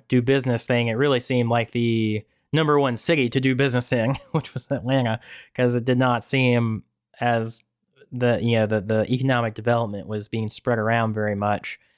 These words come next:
And while it, it's still a much different situation outside of Atlanta, then within Atlanta, it is getting better and more of these opportunities are coming to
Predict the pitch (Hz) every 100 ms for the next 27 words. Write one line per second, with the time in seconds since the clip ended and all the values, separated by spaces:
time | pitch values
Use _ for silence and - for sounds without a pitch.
0 | _ _ _ 123 127 120 117 117 117 -
1 | 131 127 117 - 92 - 123 131 120 131
2 | - 160 156 147 123 117 - _ _ -
3 | 135 135 143 - 143 139 127 - 127 127
4 | 131 139 - 127 117 113 120 120 139 143
5 | 143 123 104 117 117 120 113 113 - -
6 | _ 120 117 117 117 156 175 127 113 113
7 | 110 117 110 110 - _ - - - -
8 | 139 135 139 127 131 120 113 107 - _
9 | 123 117 131 127 123 120 117 127 123 117
10 | 117 - 120 117 110 131 127 117 113 110
11 | - 127 123 113 113 - 117 113